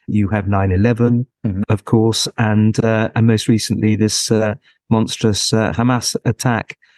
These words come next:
Speaker 1: on southern Israel. So, but there's a, there's a quotation in the book, um, by Paul Wolfowitz, who said that the surprising thing about surprise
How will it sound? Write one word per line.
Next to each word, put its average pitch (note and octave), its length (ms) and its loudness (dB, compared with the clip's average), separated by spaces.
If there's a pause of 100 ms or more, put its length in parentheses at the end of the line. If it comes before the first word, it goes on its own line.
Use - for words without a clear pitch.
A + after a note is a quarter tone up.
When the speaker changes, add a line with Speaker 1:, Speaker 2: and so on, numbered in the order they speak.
(200)
Speaker 1:
on A#2 300 4
southern B2+ 260 0
Israel. D#3+ 320 0 (360)
So, C#3 260 0 (640)
but C3+ 100 -2
there's C#3 260 2
a, C#3 180 4
there's C3 200 2
a C3 60 2
quotation C#3+ 480 2
in B2+ 80 4
the A#2+ 80 0
book, A#2 340 -2
um, G#2+ 140 0
by G#2+ 140 0
Paul G#2+ 220 0
Wolfowitz, A2 720 0
who A2 160 2
said A2 300 0
that G#2+ 120 0
the G2+ 60 -4
surprising C3+ 540 0
thing A2 220 0
about G2+ 260 -2
surprise A2 600 0